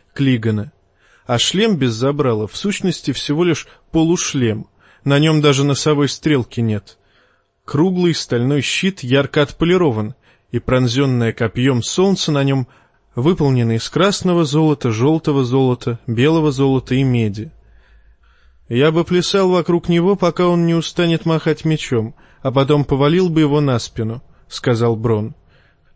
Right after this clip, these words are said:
Красный змей, как видно, замышляет то же самое. Но наёмник откровенно высказался и о риске, который влечёт за собой такая тактика.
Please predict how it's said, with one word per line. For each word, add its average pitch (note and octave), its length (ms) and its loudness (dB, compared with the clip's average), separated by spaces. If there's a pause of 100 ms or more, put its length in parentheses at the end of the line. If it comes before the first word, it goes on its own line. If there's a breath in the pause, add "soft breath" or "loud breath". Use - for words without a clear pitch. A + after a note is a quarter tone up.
Красный C#3 440 0
змей, E3+ 260 4
как D3 260 0
видно, D3+ 280 2
замышляет C3+ 640 0
то C#3 120 0
же C#3 120 -2
самое. A#2 580 -2 (220)
Но C#3 120 2
наёмник G3 520 2
откровенно E3+ 680 2
высказался D#3+ 680 0
и F3 40 4
о F3+ 160 2
риске, A#2+ 380 -2
который B2 420 0
влечёт B2 480 -2
за C#3 60 -2
собой B2+ 360 -2
такая B2 400 -2
тактика. - 680 -6